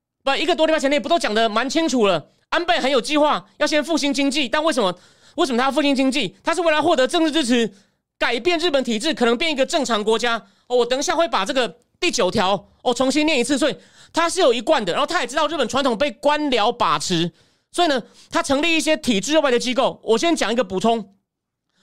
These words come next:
上次我讲他修改劳动法，他不是交给那个，那个劳动卫生部哦，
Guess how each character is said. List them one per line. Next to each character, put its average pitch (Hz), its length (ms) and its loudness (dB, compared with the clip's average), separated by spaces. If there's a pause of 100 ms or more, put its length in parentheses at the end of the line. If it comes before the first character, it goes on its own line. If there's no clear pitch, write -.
(120)
上 330 260 0
次 339 100 0
我 320 120 4
讲 233 120 -2
他 269 100 2
修 311 180 2
改 247 140 0
劳 196 180 0
动 269 200 0
法， 151 380 0 (400)
他 339 140 2
不 285 120 -4
是 294 120 0
交 294 220 0
给 214 140 0
那 254 80 0
个， 214 300 -2 (720)
那 302 100 -2
个 226 320 -2
劳 214 200 2
动 262 240 2
卫 285 160 0
生 254 180 0
部 254 220 2
哦， 190 200 -2